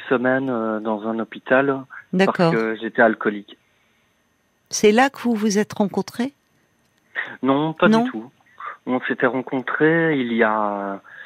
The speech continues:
Speaker 1: il y a, ben, je vous ai expliqué l'histoire, mais, euh... non, non, on s'était
Speaker 2: Non.
Speaker 1: rencontrés bien avant.
Speaker 2: Oui.
Speaker 1: Et, euh, j'avais fini ma, ma cure, hein, donc, euh,
Speaker 2: D'accord.
Speaker 1: là, je suis, euh,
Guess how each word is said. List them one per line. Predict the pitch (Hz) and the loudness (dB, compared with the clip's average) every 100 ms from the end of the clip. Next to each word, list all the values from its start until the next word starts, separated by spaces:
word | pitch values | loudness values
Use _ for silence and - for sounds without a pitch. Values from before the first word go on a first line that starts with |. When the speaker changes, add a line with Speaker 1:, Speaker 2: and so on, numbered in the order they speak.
| - - - - - _ _ _ _ _ _ - | -16 -16 -20 -20 -20 _ _ _ _ _ _ -6
Speaker 1:
il | 117 | 0
y | 117 | 2
a, | 120 - | 0 -4
ben, | 117 120 117 | 0 2 2
je | |
vous | 110 113 117 | -2 -4 0
ai | 117 | 0
expliqué | 113 - 117 - | -2 -12 -8 -6
l'histoire, | 110 107 - 139 139 | -6 -6 -4 -2 -2
mais, | 127 117 110 | -4 -4 -4
euh... | 104 104 104 107 | -4 -4 -6 -6
non, | 117 123 | -4 -4
non, | 123 123 | -4 -4
on | 117 - | -6 -10
s'était | - 110 | -8 -6
Speaker 2:
Non. | 110 | -2
Speaker 1:
rencontrés | 185 185 104 117 | -2 -2 -2 -2
bien | 107 110 135 139 | -2 -2 -2 0
avant. | 131 117 131 175 196 _ - 202 | -4 -4 -6 -8 -14 _ -8 0
Speaker 2:
Oui. | 196 190 - _ - | 0 -2 -8 _ -4
Speaker 1:
Et, | 123 123 | -2 2
euh, | 120 117 113 | 2 2 2
j'avais | 123 120 120 - | 2 2 0 0
fini | 151 151 | 0 0
ma, | 143 127 117 113 110 | 2 2 2 0 0
ma | 110 | -2
cure, | - - 117 107 | -4 -2 -2 -2
hein, | 101 104 | -8 -8
donc, | 104 101 107 | -10 -8 -4
euh, | 98 95 98 98 - - 190 | -2 -2 -4 -8 -12 -6 -4
Speaker 2:
D'accord. | 185 - 170 | -2 -2 -2
Speaker 1:
là, | 113 | -2
je | - | -4
suis, | - 113 107 | -4 -4 -4
euh, | 107 | -6